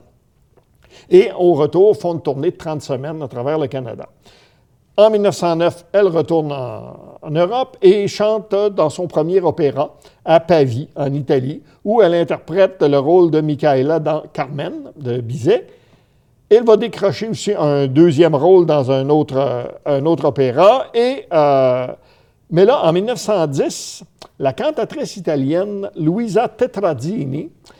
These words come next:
qui est la prima donna des sopranos italiennes de l'époque, euh, exige que Gauthier soit retiré de la pro-, la programmation parce qu'elle a peur que la voix d'Emma Gauthier éclipse la sienne.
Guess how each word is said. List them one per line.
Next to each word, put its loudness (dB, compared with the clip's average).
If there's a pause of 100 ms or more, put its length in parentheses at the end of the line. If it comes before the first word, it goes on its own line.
(300)
qui -4
est -2
la 0
prima 0
donna 4
des -2
sopranos -4
italiennes -2
de -2
l'époque, -2 (460)
euh, 4 (120)
exige 0
que 0
Gauthier 0
soit -8
retiré -6
de -8
la -6
pro-, -6 (100)
la -8
programmation -8
parce -8
qu'elle 2
a 2
peur 2 (260)
que -4
la 4
voix 0
d'Emma 0
Gauthier -4
éclipse -8
la -4
sienne. -8